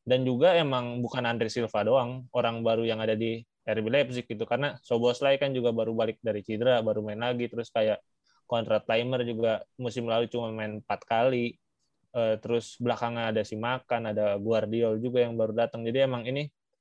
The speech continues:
membentuk tim yang baru dan nggak akan cepet buat Jesse Marsch gitu. Mungkin yang harus digarisbawahi, Jesse Marsch tuh kemarin bilang kalau misalnya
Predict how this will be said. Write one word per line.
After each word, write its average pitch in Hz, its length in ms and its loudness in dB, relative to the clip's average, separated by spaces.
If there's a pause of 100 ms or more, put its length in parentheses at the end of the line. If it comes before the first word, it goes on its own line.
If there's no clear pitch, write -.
membentuk 123 480 -2 (320)
tim 135 160 0
yang 127 160 2
baru 123 400 4
dan 120 320 2
nggak 110 240 2
akan 110 320 -4 (560)
cepet 147 320 0
buat 123 240 2 (160)
Jesse 123 320 0
Marsch 135 320 -4
gitu. 110 240 -6
Mungkin 147 420 -2 (1040)
yang 135 240 2
harus 135 240 0
digarisbawahi, 131 800 4
Jesse 131 240 0
Marsch 147 160 -4
tuh 151 160 -6
kemarin 143 320 0
bilang 139 320 2
kalau 117 160 0
misalnya 117 480 -4